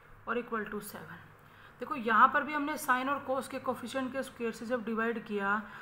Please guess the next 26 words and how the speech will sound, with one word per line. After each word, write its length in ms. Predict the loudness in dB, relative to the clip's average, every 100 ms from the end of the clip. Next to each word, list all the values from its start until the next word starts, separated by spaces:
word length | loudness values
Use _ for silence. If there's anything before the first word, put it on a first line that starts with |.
| -10 -10
तो 60 |
थ्री 240 | -6 -6 0
का 160 | 0
square 360 | 0 -2 -4 -2
nine, 360 | 0 0 0 -4
four 280 | -4 -4 -2
का 100 | -4
square 320 | -4 -8 -8
sixteen, 600 | -8 -12 -12 -6 -2 -2 -4 -12 -20 -8
तो 60 | -4
ये 160 | 2
आ 120 | 2
गया 160 | 2 -2 -4 -6
फ़ाइव। 220 | -6 -6 -14 -18 -20 -6
करो 180 | 0 2
divide, 400 | 2 0 -2 -2 -6 -8 -16 -20 -14
three 260 | -6 -4 0 4
by 260 | 6 4 0 2
five 420 | 2 2 -2 -2 -4 -4 -14 -8
cos 280 | -6 -4 -6
x 260 | -10 -12 -18 -20 -20 -20 -12 0
minus 420 | 2 2 -2 -6 -4
four 160 | 0 2
by 160 | 4 2 0 0
five 360 | 0 -2 -4 -4 -6 -12 -20
sin 420 | -4 -4 -4 -10